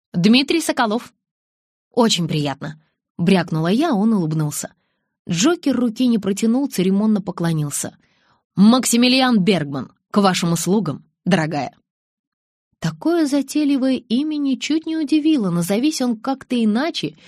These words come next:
Ильёй Петровым, к примеру. Я бы поразилась куда больше. Всё в нём было необычно. Внешность, имя и манеры придворного интригана. Дмитрий и Максимилиан выжидающе уставились на стриженого.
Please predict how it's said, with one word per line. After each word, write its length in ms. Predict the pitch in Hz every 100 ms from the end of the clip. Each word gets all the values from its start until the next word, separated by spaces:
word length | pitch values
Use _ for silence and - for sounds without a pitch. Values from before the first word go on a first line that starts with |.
| - -
Ильёй 320 | 196 202 220
Петровым, 580 | 208 - 165 285 285 196
к 80 | 156
примеру. 520 | 160 156 151 147 - _ _ _ -
Я 240 | 165 170
бы 120 | 180 240
поразилась 520 | 311 330 339 349 -
куда 180 | 339 349
больше. 500 | 247 151 - - - _ _ _ _ _ _
Всё 360 | - - 277 294
в 60 |
нём 240 | 254 240 190
было 260 | 226 254
необычно. 800 | 226 233 226 170 160 - - - _ _ _ _ -
Внешность, 920 | 147 160 190 269 226 185 160 - -
имя 320 | 233 247 196
и 40 | 175
манеры 500 | 170 180 208 254 190
придворного 640 | 170 175 175 240 196 202
интригана. 600 | 208 202 220 185 151 139 - _ _ _ _ _
Дмитрий 680 | 151 180 180 311 - 285 262 -
и 100 | 240
Максимилиан 1080 | 226 226 - - 214 214 196 208 269 294 208 - _ -
выжидающе 800 | 185 208 196 185 247 269 226 214
уставились 640 | 208 - 226 220 214 196
на 120 | 208 202
стриженого. 640 | - 170 151 147 127